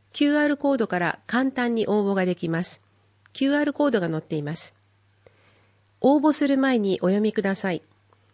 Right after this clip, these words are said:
おかげさまでたくさんのご応募をいただいているこのコーナーですが、応募から掲載まで半年ほどいただいています。たくさんの市民の皆さんの写真を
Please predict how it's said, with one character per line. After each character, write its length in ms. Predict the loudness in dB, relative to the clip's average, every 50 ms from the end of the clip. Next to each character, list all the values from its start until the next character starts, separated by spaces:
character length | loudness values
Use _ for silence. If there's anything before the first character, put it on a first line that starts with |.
| _ _ _ _ _ _ _ _ _
お 80 | -2 0
か 140 | 2 4 4
げ 100 | 4 2
さ 120 | 2 0
ま 100 | 0 0
で 200 | 0 -2 -4 -6 -8 _ _ _
た 140 | -6 -6 -4
く 100 | -4 -6
さ 200 | -4 -2 0 0
ん 60 | 2
の 100 | 2 0
ご 280 | 2 2 4 4 6 4
応 60 | 4
募 80 | 4 2
を 120 | 2 2
い 40 | 2
た 120 | 2 0
だ 100 | 2 0
い 80 | 0 0
て 120 | 0 0
い 20 | 0
る 100 | 0 0
こ 120 | 0 0
の 100 | -2 0
コ 180 | 0 0 0 0
ー 20 |
ナ 160 | 0 0 0
ー 20 | 0
で 100 | -2 -2
す 140 | -2 -2 -2
が、 220 | -2 -2 -4 -6 _ _ _ _ _ _ _ _ _ _ 0
応 180 | 2 2 2
募 140 | 2 2 2
か 120 | 2 2 4
ら 140 | 4 2
掲 220 | 2 2 2 2 2
載 200 | 0 -2 -4 -2
ま 140 | -2 -2 -2
で 160 | -4 -4 -6
半 240 | -4 -2 -2 -2 0
年 240 | 0 -2 -4 -2 -2
ほ 120 | -2 -2 0
ど 100 | 0 0
い 60 | 0
た 100 | -2 -2
だ 120 | -2 -2
い 60 | -4
て 100 | -4 -4
い 100 | -4 -4
ま 140 | -4 -6 -6
す。 160 | -8 -12 -18 _ _ _ _ _ _ _ _ _ _ _ _ _ _ _
た 140 | -4 -4 -4
く 80 | -2 -2
さ 160 | -2 0 2
ん 60 | 2
の 100 | 0 0
市 120 | 0 -2
民 180 | -2 0 0 0
の 100 | 0 -2
皆 220 | -2 -2 -2 -2
さ 160 | -4 -4 -4 -4
ん 40 |
の 80 | -4 -6
写 140 | -4 -6 -6
真 320 | -6 -4 -4 -4 -2 -2
を 160 | -2 -2 -4